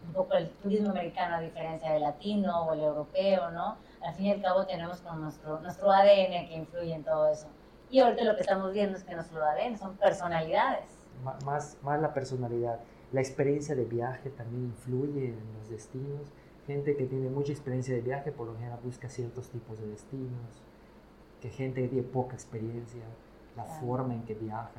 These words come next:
Speaker 1: Y hablando de esto, ¿cuáles serían los retos más importantes que han atravesado viajando juntos? De viajar,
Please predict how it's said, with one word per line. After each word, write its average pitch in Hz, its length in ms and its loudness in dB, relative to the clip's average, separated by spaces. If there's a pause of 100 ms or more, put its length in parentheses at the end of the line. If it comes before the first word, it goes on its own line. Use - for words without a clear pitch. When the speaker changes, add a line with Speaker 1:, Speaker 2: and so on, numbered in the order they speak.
(140)
Speaker 1:
Y 220 120 4
hablando 254 420 6
de 208 220 2
esto, 226 500 0
¿cuáles 214 280 4
serían 190 880 0 (300)
los 208 240 8
retos 196 480 2
más 180 240 -2
importantes 165 640 -8
que 165 80 -8
han 156 380 -4 (580)
atravesado 160 720 6
viajando 151 480 -6
juntos? - 340 -14 (120)
De 208 140 4
viajar, 175 360 2